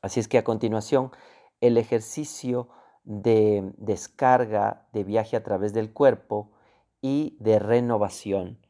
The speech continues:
que te permita, permitirá también, eh, descargar, desbloquear e ir sanando todas estas circunstancias emocionales que quedaron ahí,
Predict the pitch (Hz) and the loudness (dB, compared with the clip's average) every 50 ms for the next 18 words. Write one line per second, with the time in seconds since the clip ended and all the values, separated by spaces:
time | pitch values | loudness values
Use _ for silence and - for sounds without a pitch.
0 | _ _ _ _ - 107 - 110 - 110 98 101 104 104 143 147 - - _ 117 | _ _ _ _ -10 -6 -6 -2 0 0 0 0 -2 -2 -2 -2 -4 -2 _ -4
1 | 104 107 107 107 110 104 117 117 - 120 104 107 110 110 110 110 110 - _ _ | -2 -2 -4 -2 0 0 0 0 0 -4 -2 -2 -2 -4 -4 -6 -12 -18 _ _
2 | _ _ _ _ - - - - _ - 71 98 95 98 104 110 127 147 156 151 | _ _ _ _ -14 -14 -14 -14 _ -14 -14 -12 -12 -12 -2 2 2 2 2 0
3 | - - _ - 139 127 120 107 104 107 90 90 92 107 113 _ _ _ _ _ | -8 -16 _ -2 0 0 0 0 0 2 2 2 2 -2 -4 _ _ _ _ _
4 | _ _ _ _ 120 110 120 139 156 156 143 139 139 139 139 139 - - 113 101 | _ _ _ _ -12 0 2 2 2 2 0 -2 -2 -2 -2 -4 -6 -6 -2 0
5 | 92 90 90 90 101 - _ _ _ _ _ _ _ _ - 120 117 117 120 131 | 2 2 0 -2 -4 -10 _ _ _ _ _ _ _ _ -2 0 0 2 2 0
6 | 135 123 - _ - - - 117 110 110 110 110 110 107 107 107 101 107 101 - | 0 -2 -6 _ -20 -6 -2 -2 -2 0 0 0 0 0 -2 -2 -2 -2 -2 -2
7 | _ - 117 113 120 117 107 110 104 - - - 104 101 - - 110 101 - - | _ -2 0 0 0 -2 -2 -6 -8 -6 -6 -6 -6 -6 -6 -10 -12 -12 -8 -10
8 | 104 104 - - 95 95 - - 95 98 90 92 87 - - 92 87 85 85 82 | -10 -8 -4 -6 -6 -4 -6 -8 -8 -8 -8 -8 -8 -8 -6 -4 -4 -4 -6 -6
9 | - 95 87 - 98 87 82 85 85 85 85 85 - _ - 85 85 87 85 85 | -8 -12 -8 -4 -2 0 2 2 0 -2 -4 -8 -10 _ -6 -4 -4 -4 -6 -8
10 | - | -10